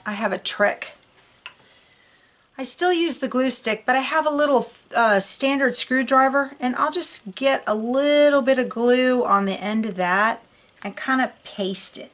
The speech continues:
in there and kinda smooth it out. That way I know it's not gonna go anywhere.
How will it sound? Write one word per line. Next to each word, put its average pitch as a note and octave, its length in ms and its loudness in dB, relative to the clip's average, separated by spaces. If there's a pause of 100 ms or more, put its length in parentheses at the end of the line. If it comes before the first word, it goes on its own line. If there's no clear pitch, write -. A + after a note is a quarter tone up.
in - 240 -16
there - 440 -18
and G#3 140 -20
kinda G3+ 260 -12
smooth F#3+ 540 -4
it F3+ 100 -2
out. F3 440 0 (400)
That A#3+ 120 -14
way G3 140 -8
I F3+ 60 -8
know F3 180 -8
it's F#3 180 -10
not - 160 -12
gonna - 200 -14
go - 240 -12
anywhere. - 500 -12